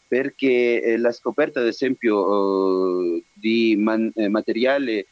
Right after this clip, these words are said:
aureo di oro, eh, in, eh, foreste che erano prima,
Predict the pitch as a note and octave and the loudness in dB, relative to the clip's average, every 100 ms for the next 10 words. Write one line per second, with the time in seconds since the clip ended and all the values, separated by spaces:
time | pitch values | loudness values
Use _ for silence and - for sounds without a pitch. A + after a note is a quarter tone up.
0 | _ - D3 C#3 A2 G#2+ G#2+ D3 D#3+ - | _ -4 -2 -2 -4 -4 0 0 0 -2
1 | G#2+ A#2+ G#2 G#2 G2 F#2+ F2 G2+ G#2 G2+ | -2 0 0 0 0 0 0 0 0 2
2 | F#2+ F2 - _ _ _ A2+ G2+ F#2+ F#2+ | 0 -2 -6 _ _ _ -2 0 0 0
3 | F#2 F#2 B2 B2+ D#3 D3+ B2 - A2 F#2+ | 0 -2 -2 0 -2 -2 -6 -2 -4 -6
4 | _ A2+ A#2+ G#2+ G#2+ - C3+ F#3+ D3+ G2+ | _ -6 -2 -2 -6 -4 -2 0 -2 -4